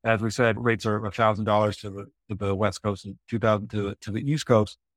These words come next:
But that's well below what carriers are reportedly offering in contracted rates. And what seems to be the, the more or less consensus, or at least it was a few days ago, is that contract rates will settle somewhere around fifteen hundred dollars per container. So as I said, generally contract rates are below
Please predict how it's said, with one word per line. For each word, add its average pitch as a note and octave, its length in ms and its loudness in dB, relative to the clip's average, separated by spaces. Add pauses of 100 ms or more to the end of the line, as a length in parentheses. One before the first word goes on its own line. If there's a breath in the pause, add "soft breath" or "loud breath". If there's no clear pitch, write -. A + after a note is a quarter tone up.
But - 80 -8
that's C3 220 2
well C3 240 6
below A#2 320 4
what G#2+ 240 2 (160)
carriers A2 400 2
are G2+ 160 -2
reportedly G2+ 480 -4
offering G#2 520 0
in G2+ 220 -14 (240)
contracted G#2+ 460 0
rates. G2+ 320 -8 (320)
And A2+ 140 0
what A2+ 140 2
seems C3 240 2
to A#2+ 80 0
be A2+ 300 4
the, G#2+ 380 0
the A2 120 -2
more A2+ 180 2
or A2 60 4
less G#2+ 180 2
consensus, A2+ 560 -4
or G#2 100 2
at G#2 60 2
least A2 180 -2
it A2+ 40 -4
was G#2+ 340 2 (340)
a G2+ 60 -2
few A2+ 200 -2
days C3+ 220 4
ago, A2+ 300 2
is A2+ 200 -4
that G#2+ 320 2 (140)
contract A#2+ 360 2
rates A2+ 180 0
will G#2+ 80 -4
settle A2+ 280 0
somewhere A2 300 0
around G2+ 240 0
fifteen A2 240 -10
hundred G2 220 -8
dollars G2 280 0
per G2 140 -10
container. F#2+ 300 -10 (540)
So A#2+ 200 4
as A2 140 6
I A2+ 80 4
said, A#2 220 2
generally B2 320 4
contract B2+ 400 0
rates A#2+ 180 0
are A2+ 80 0
below A#2 580 4